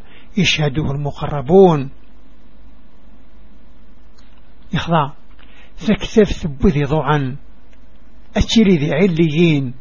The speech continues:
تصنض شو ذي عليون. تكتب تكتب تشمع. اتزرن ذي قريبا غربي.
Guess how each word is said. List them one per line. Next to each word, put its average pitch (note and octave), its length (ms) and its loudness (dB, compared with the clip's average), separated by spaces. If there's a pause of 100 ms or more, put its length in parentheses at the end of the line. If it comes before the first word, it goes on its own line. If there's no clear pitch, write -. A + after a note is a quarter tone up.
(640)
تصنض F#3 500 2
شو A3 160 0
ذي F#3+ 80 4
عليون. D3 640 2 (1300)
تكتب - 440 4 (200)
تكتب - 420 -2
تشمع. D3 640 2 (840)
اتزرن D#3+ 600 2
ذي F#3+ 80 6
قريبا D3 560 2 (340)
غربي. C#3+ 460 -2